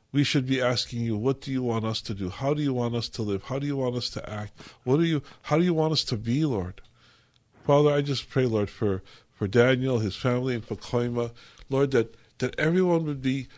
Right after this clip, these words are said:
on the same page, seeking you and seeking your will and seeking your desire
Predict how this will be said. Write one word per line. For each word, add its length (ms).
on 140
the 60
same 280
page, 340
seeking 440
you 260
and 100
seeking 420
your 180
will 240
and 80
seeking 400
your 120
desire 520